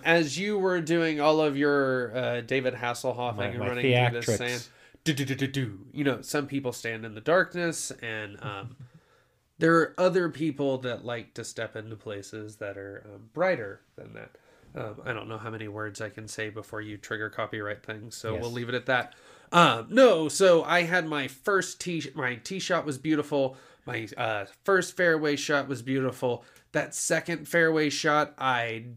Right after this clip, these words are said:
Speaker 1: duffed it. I hit it right into the dirt in front of me. It went about thirty yards forward. And you know what? I did that exact same thing again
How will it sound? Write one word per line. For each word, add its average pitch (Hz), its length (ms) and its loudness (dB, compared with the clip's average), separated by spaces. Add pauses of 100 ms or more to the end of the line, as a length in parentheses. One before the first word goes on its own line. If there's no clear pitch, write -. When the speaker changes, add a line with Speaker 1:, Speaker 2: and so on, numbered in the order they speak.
(100)
Speaker 1:
duffed 185 440 2
it. 180 280 0
I 110 440 -2
hit 131 180 -2
it 123 160 0
right 143 640 2
into 123 400 -6
the 107 200 -8
dirt 117 420 -4
in 110 80 -16
front 175 300 -4
of 175 80 -2
me. 165 240 0 (260)
It 139 180 0
went 143 180 0
about 123 360 -4
thirty 143 240 4
yards 123 420 -2
forward. 190 540 2
And 143 220 -4
you 143 80 -2
know 156 120 0
what? 175 280 0 (440)
I 156 120 2
did 151 260 0
that 156 140 4
exact 131 580 0
same 151 320 -2
thing 143 380 -2 (360)
again 170 800 0